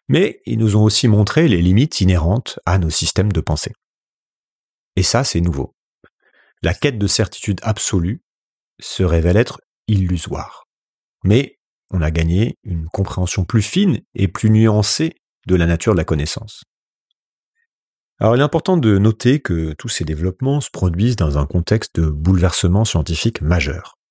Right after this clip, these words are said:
Donc, c'est comme si la science et la philosophie dansaient ensemble une sorte de tango, chacune influençant et étant influencée par l'autre.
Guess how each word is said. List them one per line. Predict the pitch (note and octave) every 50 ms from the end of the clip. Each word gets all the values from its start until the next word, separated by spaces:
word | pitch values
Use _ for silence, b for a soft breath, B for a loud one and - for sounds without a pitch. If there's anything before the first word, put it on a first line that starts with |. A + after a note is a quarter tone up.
| _ _ _ _ _ _ _ _ _ _ _ _ _ _ _
Donc, | E2+ -
c'est | - F2
comme | - - C#3 C3+ C3+
si | - - - - F#2 E2
la | E2 D#2+
science | D2+ - - - - D3 C#3+ C#3 - - - - - - - _ _ _ _ -
et | F#2+ F#2
la | F2 F2
philosophie | D#2 - - - A#2+ A2 G#2+ G2 F2+ G2 F2+ D#2+ - - - B2+ B2
dansaient | G#2+ F2+ E2 G2+ G2+ F#2+ - - - - G#2 G#2 A2+ A#2+ A2
ensemble | F2 D2+ - - - G2 F2+ -
une | F2 E2+
sorte | - - F#2 F2
de | E2 D#2+
tango, | - _ A#2 G#2 F#2+ D#2+ E2+ E2 F#2 A#2+ - _ - _
chacune | - G2+ G2 - - B2+ A#2
influençant | G2+ F2 - - G2 F2+ F2+ F2+ - - G#2+ A2+ B2+ -
et | - F#2 F2 F2+ G#2
étant | G#2 G#2 A#2 A2 A#2 A#2+ A2 F#2+
influencée | F2+ E2+ - - E2+ E2 E2 - G2+ G2
par | - D2+ C2
l'autre. | C2+ - - - - -